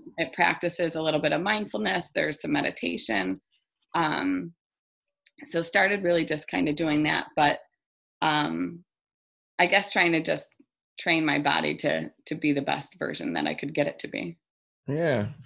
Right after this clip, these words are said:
Speaker 2: I mean, that's one of the reasons why I wanted to, to talk with you, because, you know, I've been trying to exercise myself. So, you know, I've, I've been running and, uh, you know, getting into lifting weights again. But, um,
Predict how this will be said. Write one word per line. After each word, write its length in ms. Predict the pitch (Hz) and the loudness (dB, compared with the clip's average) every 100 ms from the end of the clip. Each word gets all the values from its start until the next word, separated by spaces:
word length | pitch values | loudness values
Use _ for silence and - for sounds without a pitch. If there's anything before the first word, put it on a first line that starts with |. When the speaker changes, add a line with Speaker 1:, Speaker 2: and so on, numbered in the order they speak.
| - _ - | -20 _ 0
Speaker 2:
I 40 | |
mean, 100 | 147 | 6
that's 160 | 240 247 | 8 8
one 120 | 196 | 6
of 40 | 156 | 4
the 80 | |
reasons 320 | 147 147 135 131 | 4 2 2 2
why 220 | 127 120 | 4 4
I 40 | |
wanted 440 | 117 117 117 110 110 | 4 4 4 4 4
to, 320 | 104 95 104 - _ | 6 6 2 -6 _
to 80 | - | -10
talk 360 | 92 113 170 - | -4 0 0 0
with 220 | 87 - | -2 -2
you, 220 | 92 101 | -2 0
because, 540 | 85 92 98 90 90 - - - - - _ _ - | -2 0 2 4 2 -4 -18 -16 -16 -18 _ _ 2
you 100 | 127 | 8
know, 160 | 113 | 10
I've 120 | 104 98 | 8 8
been 260 | 104 85 | 6 4
trying 320 | - 107 98 92 | 4 6 8 6
to 240 | 92 98 - | 4 2 2
exercise 580 | 98 - 95 87 80 90 | 2 2 2 6 6 4
myself. 640 | 76 - 101 85 80 - | 0 2 6 6 6 2
So, 320 | - 82 80 | 0 2 2
you 160 | 78 87 | 0 0
know, 140 | 78 | 0
I've, 100 | 78 65 | 0 0
I've 80 | |
been 160 | 80 78 | 0 2
running 540 | 98 95 92 90 92 95 | 4 6 4 4 0 -2
and, 480 | 85 82 82 78 85 - - - - _ _ - | -8 -4 -2 -2 -6 -10 -20 -20 -20 _ _ -2
uh, 520 | 85 80 76 78 71 95 110 | 2 2 4 4 2 -2 -6
you 140 | - | 0
know, 120 | 107 87 | 2 4
getting 280 | 104 - | 2 4
into 200 | 95 87 | 4 4
lifting 380 | 95 95 - 92 | 4 4 2 2
weights 360 | 98 107 101 - | 6 6 4 0
again. 680 | 90 101 92 90 90 92 101 - - 82 | 2 4 6 6 4 2 0 -8 -12 0
But, 420 | 101 87 85 78 - | 4 6 6 6 6
um, 640 | 85 85 80 82 85 | 6 6 6 4 0